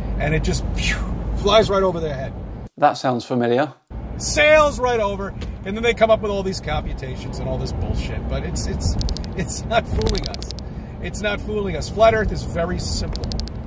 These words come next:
Speaker 1: It's a very simple concept.
Speaker 2: Well, I'm not gonna argue with that.
Speaker 1: Okay, it, it's, it's very easy to understand. All the scientists out there are marching along in their, in their white jackets and white coats and, and,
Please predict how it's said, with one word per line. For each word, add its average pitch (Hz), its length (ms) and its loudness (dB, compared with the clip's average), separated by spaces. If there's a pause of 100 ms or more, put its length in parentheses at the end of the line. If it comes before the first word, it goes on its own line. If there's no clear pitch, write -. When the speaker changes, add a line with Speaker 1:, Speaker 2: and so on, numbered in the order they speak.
(220)
Speaker 1:
It's - 140 -6
a 165 40 -2
very 151 340 -2
simple - 440 -2
concept. 113 720 -4 (460)
Speaker 2:
Well, 147 300 8
I'm 143 100 6
not 190 160 4
gonna 196 120 4
argue 185 340 4
with 165 160 4
that. - 460 2 (220)
Speaker 1:
Okay, - 280 -4 (260)
it, 156 180 -2
it's, 160 260 -2
it's - 300 -4 (640)
very 262 400 4
easy 233 280 -4
to 180 100 -4
understand. 147 680 -8 (320)
All 196 160 6
the 247 80 6
scientists 226 680 0
out 185 220 0
there 175 300 -2
are 143 60 -6
marching 190 440 -2
along 165 400 -2
in 143 80 -8
their, 117 220 -12 (440)
in - 140 -12
their - 140 -10
white - 400 0
jackets 185 540 0
and 127 140 -10
white 196 220 0 (140)
coats - 400 -2
and, 127 100 -14 (160)
and, 123 180 -14